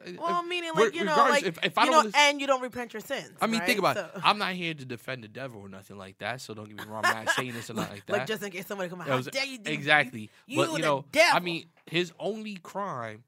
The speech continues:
Speaker 1: was not wanting to follow God. That was his, I mean, ch-, if you wanna
Speaker 2: Yeah.
Speaker 1: read it, that was, I mean, he wasn't a bad dude in heaven. You know what I'm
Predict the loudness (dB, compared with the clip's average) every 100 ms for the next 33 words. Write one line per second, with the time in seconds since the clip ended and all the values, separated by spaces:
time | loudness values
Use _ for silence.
0 | _ _ _ -12 -12 -6 -6 -6 -12 -12
1 | -14 -8 -8 -8 -12 -16 -18 _ _ _
2 | _ _ _ -2 -2 -2 -6 -10 -12 -8
3 | -8 -6 -6 -8 -8 _ _ _ -16 -14
4 | -14 -10 -8 -6 -6 -6 -10 -12 _ _
5 | -2 -2 -4 _ -4 -2 -2 -8 -8 -6
6 | -6 -6 -12 -10 -6 -4 -6 -8 -10 -8
7 | -10 -10 -8 -8 -10 -18 -18 _ _ -2
8 | -2